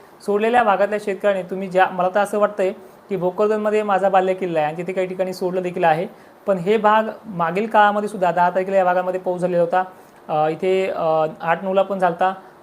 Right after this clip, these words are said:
आणि ह्या भाग एवढाही बेकार परिस्थिती नाही, इथे कुणाची माल जास्त काही सुकत नाही आहे. तुम्ही काळजी करू नका, पाऊस हा ढगफुटी स-, सदृश्य परिस्थितीचा आहे, त्यामुळे तर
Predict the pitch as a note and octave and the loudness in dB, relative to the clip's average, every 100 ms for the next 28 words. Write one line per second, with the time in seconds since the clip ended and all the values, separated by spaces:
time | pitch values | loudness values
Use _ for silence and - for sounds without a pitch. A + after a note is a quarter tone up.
0 | - F3 A3 G3 D#3+ G3 A3 G#3+ G3+ F#3 | -2 -2 -2 -6 2 4 6 4 4 2
1 | F#3 A3+ A3 G#3+ G#3+ A3+ G#3+ G3 F#3+ F#3+ | 4 4 4 0 2 0 2 -2 -2 -4
2 | E3+ F3+ F#3 F#3+ F#3 G3+ F#3 F#3+ F3 F3+ | -2 -4 -2 -4 -2 0 2 0 2 0
3 | F3+ F#3 F#3 F#3 F#3+ F#3 E3+ D3+ A3 - | 0 -2 -2 0 -2 0 -2 -4 -6 -10
4 | - - F#3 F#3+ F#3 F3 F#3 F#3+ F#3 F3+ | -20 -10 -10 2 2 2 -2 -4 -2 -2
5 | F#3+ F#3 F3+ F3 F#3 E3+ E3 F#3 F#3+ G3+ | -2 -2 -4 -2 -2 -2 -4 -6 -8 -10
6 | G3 F#3 E3+ - E3+ F#3 G#3 G3 F3+ F#3 | -4 -4 -4 -8 -6 -6 -6 -4 -4 -4
7 | F#3 G3 F3+ E3+ F3 - - - - F3+ | -2 2 2 0 -4 -8 -18 -16 -6 -4
8 | G3+ G#3 | -2 -2